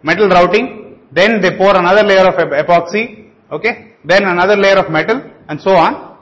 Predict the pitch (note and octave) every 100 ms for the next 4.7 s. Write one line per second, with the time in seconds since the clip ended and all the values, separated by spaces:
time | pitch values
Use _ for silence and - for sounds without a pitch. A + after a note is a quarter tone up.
0 | - D#3+ G#3+ G3+ E3 F3 E3+ B3+ - G#3
1 | A3 B3 G3 A3 A3+ A3 G3+ G#3+ A3 B3+
2 | G#3 F#3+ G#3+ A3+ G#3+ C#4 B3 G3 E3 G#3
3 | G#3 - - _ G3 G3 A3+ A3 F#3 F#3+
4 | G3 G#3 G#3 E3+ G#3 E4+ -